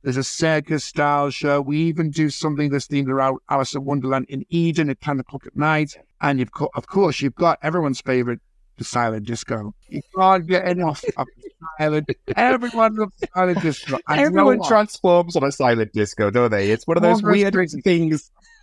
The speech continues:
Speaker 1: They go mad. And you know what, though? Do you know what I find really heartwarming about the silent disco? And I always use this when I train travel agents is music brings people together.
Speaker 2: Yeah.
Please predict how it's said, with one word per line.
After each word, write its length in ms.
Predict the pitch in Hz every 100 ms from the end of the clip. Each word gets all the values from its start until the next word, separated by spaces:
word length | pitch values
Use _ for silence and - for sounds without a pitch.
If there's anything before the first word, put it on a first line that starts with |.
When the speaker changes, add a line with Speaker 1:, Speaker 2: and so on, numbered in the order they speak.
| _ _
Speaker 1:
They 80 | 185
go 160 | 214 214
mad. 280 | 202 160 - _ _ _
And 160 | 175 175
you 80 | 202
know 120 | 226
what, 280 | 247 220 -
though? 340 | 165 147 127 - _ _ _ -
Do 100 | 185
you 20 |
know 80 | 214
what 140 | 214
I 140 | 214 202
find 360 | 202 196 170
really 200 | 160 156 143
heartwarming 720 | 170 175 175 160 151 123 120
about 240 | 123 123
the 80 | 123
silent 320 | 147 131 123
disco? 260 | 123 - 131
And 100 | 143
I 80 | 156
always 460 | 208 220 208 156
use 240 | 180 208 175
this 220 | 139 - -
when 200 | 127 131
I 120 | 131
train 280 | 123 139 127
travel 300 | 127 135 139
agents 380 | 131 123 123 123
is 200 | 123 - - _ _ _ _ _ _ _ -
music 720 | 160 196 220 196 147 110 _ _ _ _ _ _ _ -
brings 420 | 151 151 151 143
people 520 | - 147 147 147 135 -
together. 540 | - 123 143 127 120 - _ _ _ _ _ _ _ -
Speaker 2:
Yeah. 180 | 92